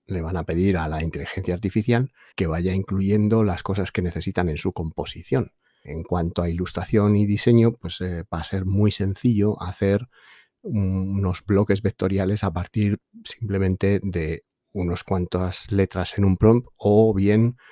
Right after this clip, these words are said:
de un diseño que hayas hecho en una servilleta, un boceto de un logotipo o una tipografía, pues vas a poder convertirlo a través de Adobe Firefly simplemente, pues, escribiendo ese prompt y dándole la referencia, ya sea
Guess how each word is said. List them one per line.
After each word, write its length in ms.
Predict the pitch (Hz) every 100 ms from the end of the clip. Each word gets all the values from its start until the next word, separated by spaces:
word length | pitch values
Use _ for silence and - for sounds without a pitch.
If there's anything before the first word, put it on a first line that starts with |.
| -
de 300 | 90 82 80
un 200 | 87 98
diseño 420 | 98 104 95 78
que 120 | 90
hayas 220 | 87 85
hecho 360 | 87 - 92 82 -
en 120 | 92
una 160 | 87 87
servilleta, 540 | - 85 87 98 85
un 140 | 80
boceto 500 | 76 78 92 - 87
de 120 | 80 78
un 140 | 82
logotipo 800 | 87 85 82 120 117 101 95 104 _ -
o 400 | 98 90 85 87
una 500 | 98 98 95 90 92
tipografía, 720 | 101 - 90 95 - 120 110
pues 240 | - 90 -
vas 220 | 87 -
a 40 |
poder 280 | 90 87 -
convertirlo 800 | 95 90 87 90 - 101 87 104 - -
a 100 | 98
través 260 | 82 87 95
de 80 | 90
Adobe 300 | 85 90 87
Firefly 520 | 92 - 104 95 95
simplemente, 680 | - 95 90 85 87 95 90
pues, 380 | 78 71 - _ _ _ _ _ _ _ _ _ _
escribiendo 800 | - - 110 104 104 87 78 69 -
ese 300 | 95 - 90
prompt 320 | 98 98 104
y 160 | 120 98
dándole 440 | 90 90 90 92
la 100 | 90
referencia, 560 | 92 - 92 90 90 82
ya 180 | 85
sea 380 | 87 92 90 -